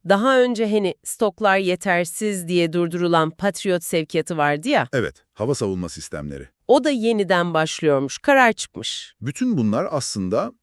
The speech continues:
Speaker 2: e, Trump'ın Rusya üzerindeki baskıyı arttırma stratejisinin parçaları gibi okunabilir bence.
Speaker 1: Mantıklı.
Speaker 2: Hani bir de şey tehdidi var. Eğer Putin savaşı bitirmezse elli gün içinde Rusya'ya yüzde yüz gümrük vergisi.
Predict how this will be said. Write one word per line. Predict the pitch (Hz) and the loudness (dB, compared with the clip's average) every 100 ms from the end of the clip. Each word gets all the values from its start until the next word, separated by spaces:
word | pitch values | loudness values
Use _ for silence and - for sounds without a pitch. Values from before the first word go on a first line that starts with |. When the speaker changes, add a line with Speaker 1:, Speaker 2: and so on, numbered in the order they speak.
| 104 | -8
Speaker 2:
e, | 95 90 82 | -4 -4 -6
Trump'ın | - 151 185 180 120 175 - _ | -2 0 0 -2 -4 -6 -8 _
Rusya | 98 139 220 - 196 | -6 -4 -4 -4 -4
üzerindeki | 135 101 117 117 120 - 110 | -4 -2 0 0 -2 -4 -4
baskıyı | 113 113 - - 147 196 - | -4 -4 -8 -4 -2 -2 -4
arttırma | 110 - - 147 160 | -6 -4 -4 -2 -2
stratejisinin | - - 101 104 90 - 175 | -4 -6 -6 -6 -8 -8 -8
parçaları | 190 - 156 - 120 110 | -6 -4 -4 -2 -2 0
gibi | 92 71 | -2 -6
okunabilir | 67 - 71 65 64 | -10 -10 -12 -12 -14
bence. | 58 60 - _ | -14 -18 -20 _
Speaker 1:
Mantıklı. | 208 180 143 - - 131 - _ _ _ _ _ | 0 2 2 -2 -8 -8 -10 _ _ _ _ _
Speaker 2:
Hani | 98 104 | -6 -2
bir | 127 | -2
de | |
şey | 143 131 156 | -2 -2 -2
tehdidi | 175 143 147 110 | -2 -4 -2 -2
var. | 71 65 - | -4 -8 -8
Eğer | 113 113 120 | -2 0 0
Putin | - 135 156 147 | -2 -8 -4 -4
savaşı | - 131 127 139 101 | -2 -2 -2 -6 -8
bitirmezse | - 127 151 185 - 90 175 - _ _ | -6 -2 -2 -2 -4 -6 -6 -8 _ _
elli | 113 143 175 | -2 -2 -4
gün | 170 135 | -2 -2
içinde | 95 - 85 95 202 - _ - | -2 -6 -4 -2 -4 -6 _ -4
Rusya'ya | 127 165 156 175 | -4 -2 0 0
yüzde | 202 156 143 135 | 0 -4 -4 -4
yüz | 185 196 | -4 -6
gümrük | 135 160 190 208 | -4 -2 -2 0
vergisi. | 139 90 76 - 62 | 0 0 -4 -12 -14